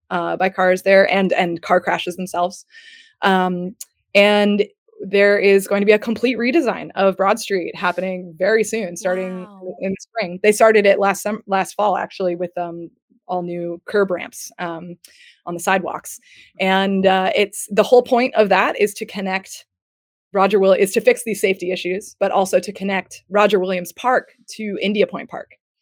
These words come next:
Speaker 2: Oh,
Speaker 1: Um,
Speaker 2: wow.
Speaker 1: yeah, yeah, and can, and provide finally safe ways for, for kids and families and anybody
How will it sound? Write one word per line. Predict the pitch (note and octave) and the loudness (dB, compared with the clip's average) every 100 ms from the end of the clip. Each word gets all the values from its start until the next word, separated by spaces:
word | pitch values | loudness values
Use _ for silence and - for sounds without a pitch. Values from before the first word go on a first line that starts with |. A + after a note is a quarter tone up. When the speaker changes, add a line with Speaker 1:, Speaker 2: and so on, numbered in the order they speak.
| _ B3 | _ -18
Speaker 2:
Oh, | C#4+ C#4+ | -8 -2
Speaker 1:
Um, | F#3+ F3+ E3+ | -2 -2 -8
Speaker 2:
wow. | C4+ B3 A3 F#3+ F#3 _ _ _ A#3 | -14 -16 -16 -20 -20 _ _ _ 2
Speaker 1:
yeah, | A#3+ A#3+ G#3 F3+ | 4 4 4 2
yeah, | G3 A3+ C4+ A#3 F3 | 0 0 2 0 0
and | A3 G#3 | -4 -4
can, | G#3+ G#3 | -6 -4
and | F#3+ G3+ | -6 -2
provide | G#3+ G3 F#3 F#3+ G3 F#3+ - | -2 0 0 2 2 0 -8
finally | G#3 A#3 B3+ B3+ A3 G3 F#3 F#3+ G#3+ _ _ _ | -2 2 2 2 0 -2 -4 -4 -6 _ _ _
safe | - G#3+ G#3+ G#3+ G#3+ | -4 2 2 2 -2
ways | G#3 G3 G3+ G3 - - | -2 0 -2 -4 -10 -8
for, | F#3+ F3 F3+ F3 - | -4 -4 -4 -8 -10
for | - F3 | -14 -14
kids | - A#3 B3 G#3 | -6 0 0 0
and | G3 | -6
families | G#3 G#3+ G3+ F3+ | -4 -4 -6 -8
and | E3+ | -8
anybody | F#3+ A3 G3+ F#3+ F#3+ G3 | -6 -4 -4 -2 -4 -6